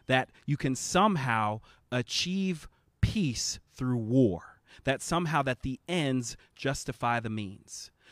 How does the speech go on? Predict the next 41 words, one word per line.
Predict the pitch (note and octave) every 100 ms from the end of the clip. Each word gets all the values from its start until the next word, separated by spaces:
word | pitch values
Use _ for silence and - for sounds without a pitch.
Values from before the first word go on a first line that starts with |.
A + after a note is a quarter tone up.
| - -
But | C3+
what | D3 D3
this, | F3 F3 -
these | C#3 F3 -
passages | - G#3 G3+ - C#3 C3+ A#2+
this | C3 -
morning | B2+ A#2 A2
tell | - F#3 C3+
me, | F#2 G#2+ - _ - -
and | - C3
what | D3
the | C#3
lives | B2+ B2+ D#3+ F3+ C#3+
of | A#2
the | A2+
saints | - - F3 - - -
tell | - F#3
me, | B2+
and | A2
the | G#2+
life | A#2+ C#3+
of | B2 -
Christ | - F3 F#3+ -
tells | A2 G#2 G2+
me, | G2 G2+ - - -
is | C3 A#2+
that, | B2+
I | B2+
want | D#3+ -
you | G#3
to |
hear | - F#3+
me | C3+
on | G2 F#2
this, | D#2 D2 - - _ _ _ _ _ _ _ _ C3
that | C#3 - -
the | D3 D3 -
ends | F3+ G3+ D#3 B2 C#3+ D3 - - _ _ _ _ _ -
and | C3+
the | C#3
means | D#3+ G#3 F3+ B2+ A#2+ C3 C3+ -